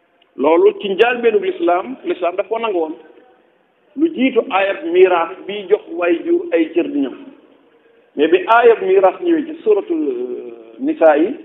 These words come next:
aaya boobu dañ ko nasaxal Yonent bi ni laa wasiyata li waaris ki nga xamante ne dafa war a doon kenn du ko dénkaaneel pourtant ñu ngi jàng aaya ba léegi waaye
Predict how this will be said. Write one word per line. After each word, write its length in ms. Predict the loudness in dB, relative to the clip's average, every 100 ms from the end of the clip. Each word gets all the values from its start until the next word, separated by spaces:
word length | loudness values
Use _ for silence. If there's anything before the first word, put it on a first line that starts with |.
| -20 _ _ _ _ -2
aaya 180 | 2 2
boobu 140 | 0 -4
dañ 100 | -8
ko 120 | -10
nasaxal 360 | -12 -20 -20 -20 _ _ _ _ _ -6
Yonent 220 | -4 -4 -4
bi 80 | -2
ni 100 | 0
laa 280 | 2 2 0
wasiyata 600 | -4 -10 -8 -4 -4 -6
li 100 | -8
waaris 300 | -10 -16 -20 _ _ _ _ _ _ _ _ _ _ _ _ -2
ki 80 | 2
nga 120 | 2
xamante 360 | 0 -4 -2 -2
ne 100 | -2
dafa 240 | -2 -2
war 220 | 0 -2
a 40 | -4
doon 420 | -4 0 0 -2 -2
kenn 300 | -2 -2 -4
du 80 | -6
ko 160 | -6 -8 -8 -16 -20 _ _ _ _ -20 -20 _
dénkaaneel 720 | 2 4 4 4 2 2 0 -4 -14 -20 _ _ _ _
pourtant 300 | -12 -4 -2
ñu 60 | 0
ngi 100 | 0
jàng 220 | 2 2
aaya 280 | 0 0 0
ba 140 | 0
léegi 180 | 0 0
waaye 240 | 0 -4